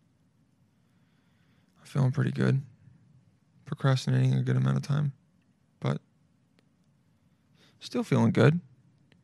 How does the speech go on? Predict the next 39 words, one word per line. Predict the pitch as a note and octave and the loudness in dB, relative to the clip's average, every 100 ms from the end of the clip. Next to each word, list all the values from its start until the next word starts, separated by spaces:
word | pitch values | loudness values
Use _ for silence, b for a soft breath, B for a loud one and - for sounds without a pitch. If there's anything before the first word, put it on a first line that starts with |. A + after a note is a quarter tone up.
| - | -4
you | D3 | 0
know? | F#3 A3+ - - - - - - - _ - _ _ _ _ _ - | 0 -2 -10 -20 -20 -20 -20 -20 -20 _ -20 _ _ _ _ _ 0
Not | C#3+ F3 | 2 4
working | D#3+ C#3+ A#2+ | 2 2 6
out | B2+ | 6
as | A2+ | 6
much. | F2+ G2+ - - _ _ _ _ _ - - - - | 0 -2 -4 -10 _ _ _ _ _ -16 -14 -14 -2
I | D#3+ | 2
don't | B3 | 6
know | D#3+ | 6
what | A2 | 4
it | G2+ | 2
is, | B2 A2 | 0 0
dude. | - F#2+ - b b b | -2 -6 -8 b b b
I | F#3+ | 4
don't | B3 | 6
know | G3+ | 6
if | D3 | 6
it's | B2 - - _ _ _ _ _ _ _ _ | 2 0 -8 _ _ _ _ _ _ _ _
quarantine | - C#3 D3 E3 D#3+ D#3+ D#3+ D#3+ b b b - | -10 2 6 6 6 6 6 4 b b b 0
or | C3 B2+ | 4 4
if | A#2 | 2
it's | B2+ A2+ | -2 -2
just, | - B2+ A#2 - | -2 0 0 -2
like, | A2 F#2 - _ _ _ _ _ _ _ _ _ _ _ _ b b b | -6 -6 -16 _ _ _ _ _ _ _ _ _ _ _ _ b b b
I | D#3 | 4
feel | - | 6
like | D4 - | 4 6
everyone | D#3 E3 F3 | 6 8 8
has | D#3 C#3 | 8 8
a | B2+ | 4
really | A2+ A2+ C#3 D3 | 2 2 4 6
weird, | B2 A#2+ C3 C3+ B2 - _ - | 4 2 6 6 6 0 _ -8
mild | B2 B2 C3 C#3 C#3 | -4 4 6 6 4
form | - C3 B2+ | 0 2 4
of | A2+ | 2
depression | - A2+ A#2 C#3 | 0 2 4 4
right | C3+ B2+ | 6 6
now, | C#3+ D3 D3+ | 8 6 4